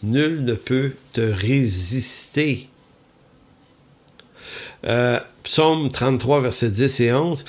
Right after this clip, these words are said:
L'Éternel renverse les desseins des nations. Il anéantit les projets des peuples.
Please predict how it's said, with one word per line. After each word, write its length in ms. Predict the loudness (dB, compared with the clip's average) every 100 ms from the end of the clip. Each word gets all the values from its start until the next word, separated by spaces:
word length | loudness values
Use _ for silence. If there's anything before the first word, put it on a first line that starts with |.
| -14 -4
L'Éternel 580 | 0 2 4 4 4 4
renverse 560 | 4 2 4 2 2 0
les 100 | 2
desseins 400 | 4 4 4 4
des 140 | 4
nations. 460 | 2 0 2 2 2
Il 100 | 2
anéantit 540 | 2 2 2 0 0
les 140 | 0 0
projets 380 | 0 0 2
des 200 | 2 0
peuples. 500 | 0 -2 -2 -6 -12